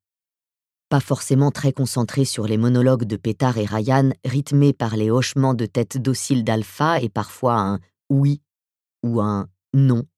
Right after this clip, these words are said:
arraché en ponctuation d'une intervention se terminant par une question. Le regard du lieutenant Flores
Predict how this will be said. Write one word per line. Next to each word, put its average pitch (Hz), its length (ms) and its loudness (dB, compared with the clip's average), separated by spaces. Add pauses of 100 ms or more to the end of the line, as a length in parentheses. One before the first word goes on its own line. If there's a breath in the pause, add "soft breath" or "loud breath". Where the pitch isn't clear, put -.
(360)
arraché 135 440 0
en 107 80 -2
ponctuation 135 680 -2
d'une 147 180 2
intervention 131 680 -2 (340 soft breath)
se - 160 -2
terminant 190 460 2
par 170 180 -2
une 139 120 2
question. 101 520 -8 (1500)
Le 160 120 4
regard 196 360 2
du 143 140 2
lieutenant 143 400 2
Flores 160 600 -2